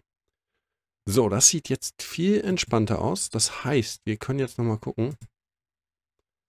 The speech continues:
dass wir die Luxury Rate ein bisschen runtersetzen. Das können wir verkraften. Unsere Total Costs sind viel zu hoch.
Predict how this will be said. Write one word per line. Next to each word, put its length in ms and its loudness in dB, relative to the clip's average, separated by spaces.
dass 280 -8
wir 160 -2
die 160 -4
Luxury 720 -2
Rate 360 -4
ein 100 -8
bisschen 220 -4
runtersetzen. 760 -4
Das 260 -6
können 200 0
wir 80 2
verkraften. 800 -4
Unsere 380 0
Total 400 -2
Costs 400 -6
sind 220 -2
viel 280 -6
zu 240 -2
hoch. 440 0